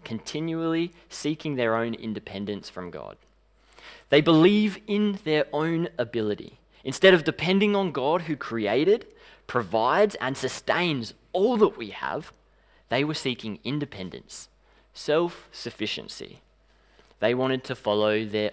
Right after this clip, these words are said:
own plan, not God's. The situation was this:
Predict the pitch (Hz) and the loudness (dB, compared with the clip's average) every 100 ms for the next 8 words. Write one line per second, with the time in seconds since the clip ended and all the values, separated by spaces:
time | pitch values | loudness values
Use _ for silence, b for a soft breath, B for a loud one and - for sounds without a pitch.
0 | - 92 90 80 80 - - _ _ _ | -6 -10 -10 -14 -18 -20 -20 _ _ _
1 | _ _ 92 85 - 71 57 - - - | _ _ -10 -10 -10 -16 -16 -20 -20 -20
2 | _ _ _ _ _ _ _ _ _ _ | _ _ _ _ _ _ _ _ _ _
3 | _ _ - 131 165 185 160 156 147 131 | _ _ -6 0 6 10 8 8 -2 -4
4 | - - - | -8 -12 -14